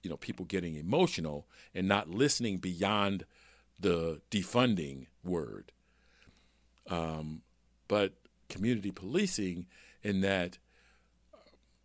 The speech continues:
we need to find different solutions for different problems. But the first thing is identifying which problems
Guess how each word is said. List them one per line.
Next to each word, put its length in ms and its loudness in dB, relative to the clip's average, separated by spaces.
we 300 0
need 340 0
to 100 -6
find 540 -2
different 340 0
solutions 600 -2
for 120 -10
different 380 -8
problems. 600 -4
But 100 -4
the 60 -8
first 280 0
thing 180 -2
is 340 -2
identifying 840 -2
which 260 -2
problems 600 -4